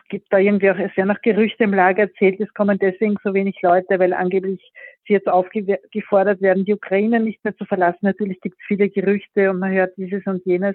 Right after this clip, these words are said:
Aber es dürfte im Vergleich, wie es hier noch vor zwei Wochen war,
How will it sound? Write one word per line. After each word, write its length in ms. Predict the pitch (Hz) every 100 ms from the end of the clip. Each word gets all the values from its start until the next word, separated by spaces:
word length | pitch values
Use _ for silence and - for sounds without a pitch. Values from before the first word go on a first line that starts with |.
| _
Aber 320 | 196 196 202 202
es 80 | - _ -
dürfte 300 | 277 - 254
im 120 | 233
Vergleich, 580 | - 214 - 202 226 240
wie 120 | 233 226
es 60 | -
hier 140 | 226
noch 180 | 220 214
vor 200 | 214 202
zwei 240 | - 196 202
Wochen 320 | 190 - 196
war, 160 | 196